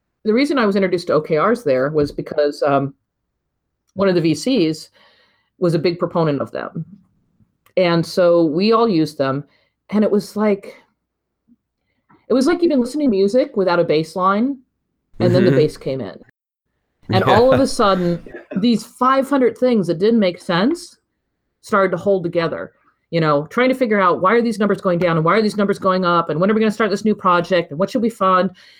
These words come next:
Speaker 1: and this guy's mad at this guy, and this guy won't talk to somebody, and, like, all the craziness that comes from running product, thing to set it against, which was our goal. I always knew what I was trying to accomplish,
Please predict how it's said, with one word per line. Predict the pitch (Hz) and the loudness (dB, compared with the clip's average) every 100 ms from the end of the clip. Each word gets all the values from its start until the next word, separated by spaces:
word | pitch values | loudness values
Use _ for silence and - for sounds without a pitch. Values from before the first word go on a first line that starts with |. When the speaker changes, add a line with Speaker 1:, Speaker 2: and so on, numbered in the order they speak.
| _ - | _ -4
Speaker 1:
and | 160 156 151 | -2 0 0
this | 214 | -2
guy's | 220 214 202 | 0 0 0
mad | 190 | 0
at | 165 | 0
this | 277 269 | -2 -2
guy, | 240 214 | 0 0
and | |
this | 170 | -2
guy | 160 143 | -2 -2
won't | 139 | 0
talk | 175 180 | -2 -2
to | - | -2
somebody, | 254 247 247 233 | 0 2 2 2
and, | 175 - _ - | 0 -6 _ -8
like, | 202 - | -6 0
all | 294 330 | 2 2
the | 339 | 0
craziness | - 233 262 233 139 - - | 0 0 0 -2 -6 -12 -16
that | - | -8
comes | 202 202 - | -4 -2 -2
from | 165 151 147 147 165 | -2 -2 -2 -6 -2
running | 170 180 | 0 0
product, | 165 - 247 175 151 - _ _ _ _ _ _ _ _ _ _ _ _ _ _ _ _ _ _ _ _ - | -4 -2 0 0 -2 -8 _ _ _ _ _ _ _ _ _ _ _ _ _ _ _ _ _ _ _ _ -6
thing | 233 233 226 | -2 -2 -4
to | 175 | -8
set | - 190 170 | -8 -2 0
it | 156 | 0
against, | 135 104 92 - - - 175 | -2 -8 -14 -16 -18 -8 -4
which | 170 | 0
was | 180 | 0
our | 160 160 | 2 0
goal. | 151 156 147 123 117 | 2 2 4 2 -2
I | 160 165 - | -2 -2 0
always | 185 196 226 240 190 | 0 2 2 2 0
knew | 185 | 0
what | 175 160 | 0 2
I | |
was | 156 | 0
trying | 156 143 143 | -2 -8 -4
to | 135 | -4
accomplish, | 135 135 131 - - - | -4 -4 -4 -6 -12 -14